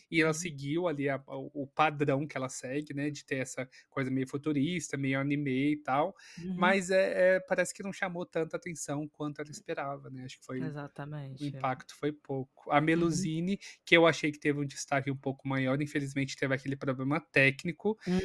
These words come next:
Speaker 2: que
Speaker 1: Uhum.
Speaker 2: ela veio, acho que, acho que o conceito por trás foi muito bom de ter essa mistura,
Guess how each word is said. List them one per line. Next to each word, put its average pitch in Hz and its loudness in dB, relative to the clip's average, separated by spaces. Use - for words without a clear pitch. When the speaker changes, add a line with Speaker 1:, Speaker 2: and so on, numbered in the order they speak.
Speaker 2:
que 180 8
Speaker 1:
Uhum. - 10
Speaker 2:
ela 151 12
veio, 147 6
acho 175 6
que, 247 0
acho - -4
que - 0
o 202 4
conceito 202 0
por 196 -6
trás 151 2
foi 151 -2
muito 151 -2
bom 147 4
de 143 -4
ter 151 2
essa 143 -2
mistura, 143 0